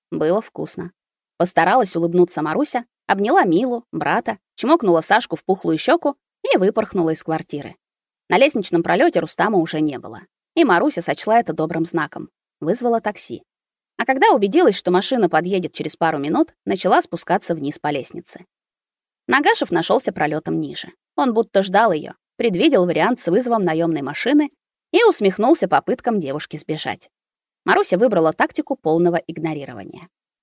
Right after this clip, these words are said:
Продолжила спускаться дальше, лихо перескакивая через ступеньки. Но на первом этаже, когда лестница закончилась, а под ногами оказался гладкий плиточный пол фойе,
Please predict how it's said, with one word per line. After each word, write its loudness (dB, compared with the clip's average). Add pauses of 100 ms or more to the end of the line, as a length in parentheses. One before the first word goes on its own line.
(120)
Продолжила 2
спускаться -2
дальше, 0 (140)
лихо 0
перескакивая -2
через -8
ступеньки. -8 (840)
Но 6
на 6
первом 2
этаже, 2 (160)
когда 2
лестница 0
закончилась, 2
а -2
под -6
ногами 2
оказался -2
гладкий 0
плиточный -4
пол -2
фойе, -4